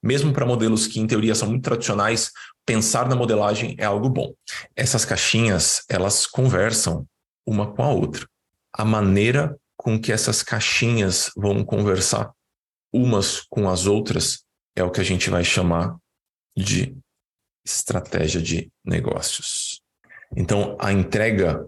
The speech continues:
conversa com a precificação, a precificação conversa com a comunicação e a comunicação conversa com a entrega. Então, esses pontos, eles todos são muito conectados.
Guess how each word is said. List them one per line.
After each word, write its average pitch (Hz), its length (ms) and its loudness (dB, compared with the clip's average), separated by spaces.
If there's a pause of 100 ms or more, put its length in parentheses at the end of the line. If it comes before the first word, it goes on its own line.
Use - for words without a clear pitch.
conversa 101 640 2
com - 80 -2
a 110 60 0
precificação, 110 880 -2
a 87 100 -4
precificação 98 840 0
conversa 113 640 2
com - 80 -6
a 127 40 -2
comunicação 110 880 -2
e 104 80 2
a 101 60 2
comunicação 107 680 0
conversa 120 640 2
com 131 100 -2
a 127 40 2
entrega. 95 440 0
Então, 110 240 0
esses - 220 -2
pontos, 110 340 -2
eles 104 200 0
todos 107 200 -2
são 107 160 0
muito 117 500 2
conectados. 110 920 -2